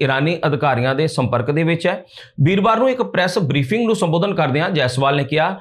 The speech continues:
ਉਹ ਲਾਪਤਾ ਤਿੰਨ ਵਿਅਕਤੀਆਂ ਦੇ ਪਰਿਵਾਰਕ ਮੈਂਬਰਾਂ ਨੂੰ ਹਰ ਸੰਭਵ ਮਦਦ ਦੇ ਰਹੇ ਨੇ। ਜਦੋਂ ਉਹਨਾਂ ਤੋਂ ਪੁੱਛਿਆ ਗਿਆ ਕਿ ਭਾਰਤ ਸਰਕਾਰ ਨੂੰ ਈਰਾਨ ਦੇ ਵਿੱਚ ਲਾਪਤਾ ਹੋਏ ਤਿੰਨ ਭਾਰਤੀਆਂ ਦੇ ਨਾਲ ਹੀ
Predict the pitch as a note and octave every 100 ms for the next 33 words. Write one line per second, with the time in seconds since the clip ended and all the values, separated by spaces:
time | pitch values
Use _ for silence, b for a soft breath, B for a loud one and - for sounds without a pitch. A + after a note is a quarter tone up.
0 | B B - G3 F3 D#3 D3+ G3+ G3+ B3
1 | C4+ F#3+ E3 B2 F3 E3+ F#3+ G3+ E3+ C#3
2 | C3 D3+ E3+ D3+ C3+ C#3+ D#3 F3+ C3+ E3+
3 | F3 E3 C#3+ E3 E3 C3 C#3 D#3 A#2+ A#2
4 | A2 G#2 G2 - _ B B B B2+ F#3+
5 | A#3+ A#3+ B3 A#3 E3+ G#3 G3+ G3+ G#3+ B3
6 | G3 D3+ D3 E3+ E3 D#3 F3 G3+ B2 C#3+
7 | C#3+ E3 E3+ F3 C3 B2+ D#3+ D3 F3 F3+
8 | G3+ G#3 F#3 C#3 A#2+ D3 D3+ D#3 B2+ C#3
9 | D#3+ A#2+